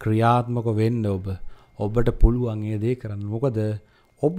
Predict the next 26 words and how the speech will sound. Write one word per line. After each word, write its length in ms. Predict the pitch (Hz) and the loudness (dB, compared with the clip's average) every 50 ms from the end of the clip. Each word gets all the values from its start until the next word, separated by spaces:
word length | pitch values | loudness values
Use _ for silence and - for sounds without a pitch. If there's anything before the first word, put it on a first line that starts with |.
| 208 190 | 4 4
හරි 240 | 156 131 135 131 123 | 4 4 4 2 2
බුද්ධිමත් 600 | 113 101 104 107 104 104 117 113 110 110 104 - - | 0 -2 -4 -6 -4 -4 -2 -2 -2 -2 -4 -6 -8
කෙනෙක්. 300 | - - 104 101 101 - | -8 -6 -6 -6 -4 -2
ඔබ 140 | 120 131 151 | -2 -2 0
හරි 340 | 127 117 156 175 175 151 113 98 - - _ _ _ _ _ _ _ _ _ - | 0 0 0 0 0 0 0 -2 -4 -8 _ _ _ _ _ _ _ _ _ -6
උපක්‍රමශීලී 920 | 120 - - 175 156 - - 151 139 127 117 - 120 117 107 107 104 101 | -4 0 0 0 0 0 -2 0 0 0 0 2 2 2 2 0 -2 -4
කෙනෙක්. 340 | - 107 101 101 101 - _ - - _ _ | -6 -6 -6 -6 -8 -10 _ -20 -20 _ _
අන්න 260 | - 123 127 131 123 | -6 -4 -2 -2 0
ඒ 140 | 120 120 120 | 0 0 0
දේ 160 | 117 117 117 | 0 0 -2
ප්‍රයෝජනෙට 520 | 113 - 113 110 110 107 107 107 107 101 107 | -2 -2 -2 0 0 0 0 -2 -2 -2 -2
ගන්න. 220 | 104 104 98 98 95 92 - - - - - - _ - | -2 -2 -2 -2 -4 -6 -8 -12 -16 -20 -20 -20 _ -8
ඔබට 240 | - 113 104 - 110 - | -2 2 4 4 6 8
පුළුවන් 300 | - 104 101 98 98 98 | 6 6 6 2 -2 -2
ජයග්‍රහණය 580 | 98 107 104 101 98 95 104 101 104 101 101 101 | -2 -2 -2 -2 -2 -4 -4 -4 -4 -4 -4 -4
කරන්න. 320 | - 131 131 123 107 101 95 98 - - - - - - - _ - | -2 0 0 0 0 -2 -4 -8 -12 -16 -20 -20 -20 -20 -20 _ -6
ඉතින් 260 | - 190 202 214 190 165 | -4 -2 -2 0 0 0
ඒත් 260 | 156 165 165 - 160 | 0 -2 0 -2 -2
එක්කම 300 | 151 - - 120 104 101 - - - _ _ _ _ _ _ _ | -2 -2 -2 -4 -4 -4 -6 -10 -14 _ _ _ _ _ _ _
ඔබට 280 | 170 180 185 196 165 147 120 123 135 - - _ _ _ _ _ _ _ - | 0 2 4 4 4 4 4 4 2 -2 -6 _ _ _ _ _ _ _ -6
ඇත්තටම 580 | 113 - - _ _ - 160 156 165 156 151 151 156 160 147 - _ _ _ _ _ _ _ _ _ _ _ _ _ _ _ _ _ - | -6 -6 -6 _ _ 2 2 4 4 2 2 0 0 -2 -4 -8 _ _ _ _ _ _ _ _ _ _ _ _ _ _ _ _ _ -6
මේ 260 | 123 110 120 135 147 143 | -4 -2 0 0 0 0
කාලේ 360 | - 147 143 143 143 135 117 | 2 2 2 4 4 2 0
හරියට 300 | 110 113 113 120 110 113 | 0 -2 -2 -2 -2 0
වැඩ 180 | 110 110 107 | 0 0 -2
කරගත්තොත් 520 | 117 117 120 120 117 117 117 110 104 101 | -2 -4 -4 -4 -4 -4 -6 -8 -8 -10